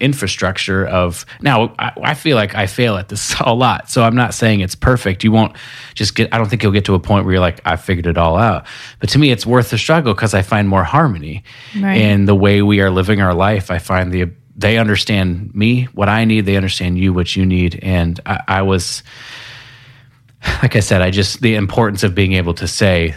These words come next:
Speaker 1: "This is what I need," whether it's something you're not okay with or something you may be struggling with. I would love your take on also boundaries personally, like how to set boundaries within yourself to be able to get all the things
Speaker 2: Yeah.
Speaker 1: done. What's that been like for you in the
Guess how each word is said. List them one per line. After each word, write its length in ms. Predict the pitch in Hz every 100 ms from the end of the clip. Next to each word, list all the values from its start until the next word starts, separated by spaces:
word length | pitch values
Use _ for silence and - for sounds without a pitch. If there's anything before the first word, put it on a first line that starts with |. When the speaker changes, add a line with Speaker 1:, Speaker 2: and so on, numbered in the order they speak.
| -
Speaker 1:
"This 160 | 101 92
is 160 | 90
what 100 | 98
I 140 | 92 90
need," 420 | 92 87 90 85 - -
whether 340 | - 107 98
it's 500 | 95 90 - - - - -
something 260 | - 113 92
you're 100 | 87
not 200 | 117 147
okay 240 | 135 135
with 200 | 135 123
or 120 | 95 92
something 320 | 101 92 92
you 100 | 87
may 100 | 87
be 100 | 87
struggling 480 | 85 85 85 101 107
with. 280 | 117 135 - - - -
I 100 | 98
would 140 | 104 101
love 160 | 98
your 100 | 98
take 300 | 95 - 95
on 160 | 95 90
also 540 | 95 98 98 92 90
boundaries 580 | 92 101 104 104 101 -
personally, 640 | - - 131 - 80 67 -
like 120 | 98
how 200 | - -
to 80 | 110
set 200 | 104 107
boundaries 360 | 95 101 92 87
within 260 | 90 92
yourself 600 | 90 90 - 156 139 - - - - - -
to 60 | -
be 80 | 98
able 120 | 95
to 60 | 87
get 140 | 92
all 200 | 92 87
the 100 | 90
things 320 | 90 92 82 78
Speaker 2:
Yeah. 220 | 90 85
Speaker 1:
done. 80 | 82
What's 140 | 92
that 180 | 98 90
been 140 | 90 85
like 140 | 90
for 180 | - 90
you 180 | 85
in 40 |
the 40 | 85